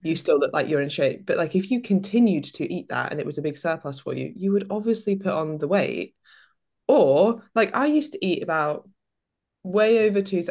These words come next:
Speaker 1: probably between two thousand and two thousand five hundred calories when I lived in London. And I was the leanest that I've ever been because I was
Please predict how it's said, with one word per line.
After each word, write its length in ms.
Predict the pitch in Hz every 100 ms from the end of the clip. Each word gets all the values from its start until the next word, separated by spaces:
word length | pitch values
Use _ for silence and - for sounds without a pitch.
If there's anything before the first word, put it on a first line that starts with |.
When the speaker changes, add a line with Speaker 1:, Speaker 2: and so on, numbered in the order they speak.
| -
Speaker 1:
probably 260 | 214 240
between 300 | 233 220 202
two 160 | 196 180
thousand 440 | 180 156 156 151
and 80 | 143
two 140 | - 147
thousand 280 | 147 147
five 200 | 139 143
hundred 160 | 139 135
calories 480 | 147 135 139 147 - _ _ _ _
when 160 | - 151
I 80 | 147
lived 180 | 147 147
in 80 |
London. 600 | 147 147 139 - - - - _ _
And 100 | 147
I 60 | 160
was 120 | 156
the 80 | 156
leanest 460 | 160 170 180 156 -
that 100 | -
I've 100 | 143
ever 200 | 151 139
been 260 | 190 147
because 240 | 139 - -
I 100 | 180
was 140 | 170